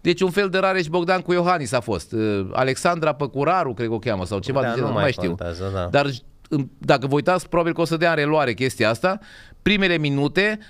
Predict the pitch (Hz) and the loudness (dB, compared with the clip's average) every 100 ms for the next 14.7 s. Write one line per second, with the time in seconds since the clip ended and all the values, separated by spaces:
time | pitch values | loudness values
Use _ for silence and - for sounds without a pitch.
0 | - 170 180 175 202 190 175 175 185 202 | -2 2 2 2 0 0 0 0 2 2
1 | 190 175 170 190 185 175 196 180 180 160 | 0 0 0 2 2 0 -2 0 0 0
2 | 175 190 156 147 156 151 160 160 160 139 | 0 2 2 0 0 -4 -2 0 0 -2
3 | 143 160 139 113 127 120 131 123 120 123 | 0 0 0 0 0 0 0 2 2 0
4 | 92 98 110 113 - 117 170 165 165 170 | 0 0 0 -2 -2 0 2 2 2 0
5 | 175 180 160 165 165 175 123 117 101 113 | 0 -2 -2 -2 0 0 0 -2 -2 0
6 | 113 113 117 120 110 107 113 101 92 - | 0 0 0 0 0 0 -2 -2 -2 -4
7 | 85 98 - - - - - - - - | -8 -10 -18 -20 -20 -20 -20 -20 -20 -20
8 | - - - - - - 139 147 160 160 | -20 -20 -20 -18 -10 0 0 2 0 2
9 | 147 147 156 139 139 117 151 147 143 139 | 0 0 -2 0 -2 0 0 0 -2 -2
10 | 156 127 151 147 135 123 143 110 117 147 | -2 0 0 0 -2 0 0 0 -2 -2
11 | 139 127 123 120 120 156 147 131 127 143 | -2 -2 0 0 0 -2 -2 -2 0 -2
12 | 107 107 110 110 - 143 127 117 139 147 | -2 -6 -8 -6 -2 -2 -2 -2 -4 -4
13 | 131 127 117 131 139 143 131 120 117 110 | -2 -2 -2 -2 -2 -2 -2 -2 -4 -4
14 | 113 110 113 120 120 98 95 | -4 -4 -2 -2 -2 -2 -4